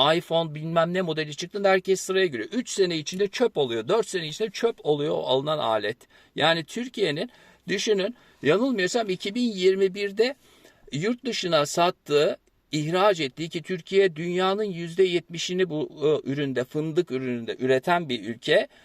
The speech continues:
Bunun üç katını biz, bunun tam üç katını o sene iPhone almak için, e, harcamışız. Ya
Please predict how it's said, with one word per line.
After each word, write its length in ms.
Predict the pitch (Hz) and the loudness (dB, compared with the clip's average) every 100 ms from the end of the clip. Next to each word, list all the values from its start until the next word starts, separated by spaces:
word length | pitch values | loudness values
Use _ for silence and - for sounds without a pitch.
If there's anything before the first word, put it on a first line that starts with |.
| _ _ _ | _ _ _
Bunun 400 | - 233 285 277 _ | 0 0 0 -4 _
üç 260 | 269 - - | -6 -4 0
katını 480 | 233 - 180 156 | 0 2 -2 -2
biz, 380 | 147 165 - - _ _ _ _ | 0 -2 -4 -14 _ _ _ _
bunun 320 | 135 233 262 | 0 2 0
tam 320 | - 214 254 - | 0 0 0 -4
üç 260 | 247 254 - | -4 -4 0
katını 460 | 185 165 151 180 - | 0 0 -2 -4 2
o 140 | 196 | 0
sene 460 | 240 214 185 160 196 - _ _ _ - 165 220 | 4 2 4 2 0 -8 _ _ _ 0 4 4
iPhone 340 | 208 180 180 180 - | 4 2 -2 -2 4
almak 480 | 139 151 165 185 | 4 4 0 -4
için, 420 | 139 135 165 165 170 _ _ - | -8 -6 -4 -4 -8 _ _ -2
e, 40 | |
harcamışız. 840 | 139 135 131 131 160 156 113 - _ - | 2 2 2 0 -4 -4 -8 -10 _ -2
Ya 320 | 160 196 | 2 2